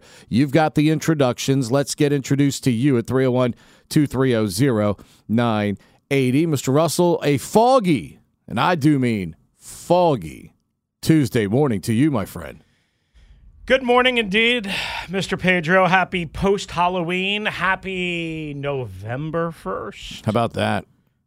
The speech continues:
Speaker 2: How about that? Two months left to go in the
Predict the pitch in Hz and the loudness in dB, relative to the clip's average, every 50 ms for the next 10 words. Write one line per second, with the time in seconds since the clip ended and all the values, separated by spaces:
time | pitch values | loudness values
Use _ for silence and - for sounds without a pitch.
0 | _ _ 104 104 101 95 92 - - 98 117 135 139 - - - 165 160 156 160 | _ _ -12 -12 -10 -10 -12 -12 -12 -12 -12 -12 -14 -16 -10 -8 -4 -2 -2 -4
1 | 160 143 - 147 156 151 - - 160 147 160 156 160 156 - 165 170 170 170 170 | -4 -6 -6 -6 -6 -6 -4 -6 -6 -4 -2 -2 -4 -6 -8 -6 -6 -6 -4 -6
2 | 175 165 - - 156 123 139 143 139 135 135 135 135 131 123 | -8 -8 -10 -10 -8 -6 -4 -4 -4 -4 -4 -6 -6 -8 -8